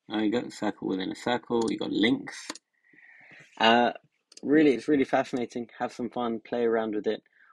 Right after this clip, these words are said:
What kind of special characters, uh, do you wanna see? Let's see what happens. Oh, castle. That is really cool. Uh, crown. Let's see. I can think we should do some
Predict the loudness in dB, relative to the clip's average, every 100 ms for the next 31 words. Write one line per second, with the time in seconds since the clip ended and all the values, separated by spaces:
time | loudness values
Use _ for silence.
0 | _ -6 -4 -2 -4 -2 -4 -4 -4 -2
1 | -2 -2 -4 -4 -6 -16 -14 -6 -4 -4
2 | -6 -10 _ _ -6 -2 2 2 0 -2
3 | 0 0 0 _ _ -20 -20 -18 -18 -16
4 | -16 -12 -12 -12 -20 _ _ -20 _ -4
5 | -4 -6 0 0 0 -4 -6 -6 _ -4
6 | -2 -2 -4 0 0 0 -2 -4 -4 _
7 | _ _ _ _ _ _ _ _ _ _
8 | _ -2 0 -2 -4 -8 -2 0 2 0
9 | -4 -8 _ _ _ _ _ -10 -10 -10
10 | -6 -2 -2 -4 -10 -16 -12 -10 -10 -10
11 | -12 -12 -16 -14 -14 -10 -12 -8 -10